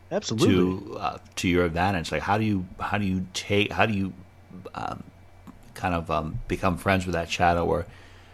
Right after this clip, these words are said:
Speaker 1: Mm.
Speaker 2: transform your shadow so you, you utilize it, energy source, to your highest good, as opposed to having it be an albatross on you and having it be something that will burden you?
Speaker 1: I don't know if you have to do anything other than acknowledge it,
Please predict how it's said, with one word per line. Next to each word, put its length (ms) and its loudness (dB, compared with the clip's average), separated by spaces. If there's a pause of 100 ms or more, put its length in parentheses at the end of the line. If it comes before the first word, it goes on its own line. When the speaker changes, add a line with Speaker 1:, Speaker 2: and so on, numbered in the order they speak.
(160)
Speaker 1:
Mm. 100 8
Speaker 2:
transform 540 6
your 80 0
shadow 400 0
so 180 -2
you, 300 -2
you 160 -2
utilize 680 2
it, 120 -2
energy 300 -2
source, 600 -2
to 100 -2
your 100 0
highest 420 0
good, 280 0 (440)
as 300 0
opposed 440 -2
to 40 -6
having 480 -2
it 140 -8
be 120 0
an 80 -2
albatross 680 -2
on 160 -2
you 120 -4
and 80 -4
having 280 -2
it 60 -8
be 100 -6
something 340 -6
that 100 -4
will 120 -4
burden 320 0
you? 100 -10 (960)
Speaker 1:
I 60 6
don't 120 6
know 120 10
if 100 4
you 60 8
have 100 6
to 80 0
do 400 6
anything 480 0
other 240 8
than 460 6 (280)
acknowledge 600 4
it, 160 -8